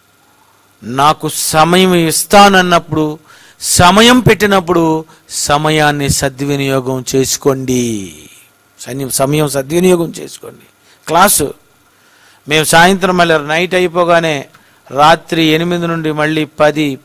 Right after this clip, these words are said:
పదింపావు వరకు మళ్ళీ మా క్లాస్ కిందన ప్రతిరోజు. అప్పుడప్పుడు మా వాళ్ళకి పనులు, పనులు ఎక్కువ. ఎనిమిది గంటలుగానే పెట్టుకున్నాం, అది ఎనిమిదిన్నరకు వెళ్ళింది.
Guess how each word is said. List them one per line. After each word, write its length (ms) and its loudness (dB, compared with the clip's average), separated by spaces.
పదింపావు 580 -2
వరకు 240 -4
మళ్ళీ 240 -6
మా 120 -6
క్లాస్ 400 -6
కిందన 360 -10
ప్రతిరోజు. 720 2
అప్పుడప్పుడు 380 2
మా 200 -2
వాళ్ళకి 300 0
పనులు, 280 -8
పనులు 300 0
ఎక్కువ. 380 -2
ఎనిమిది 300 -6
గంటలుగానే 380 -2
పెట్టుకున్నాం, 500 -4
అది 140 -2
ఎనిమిదిన్నరకు 520 -4
వెళ్ళింది. 420 -8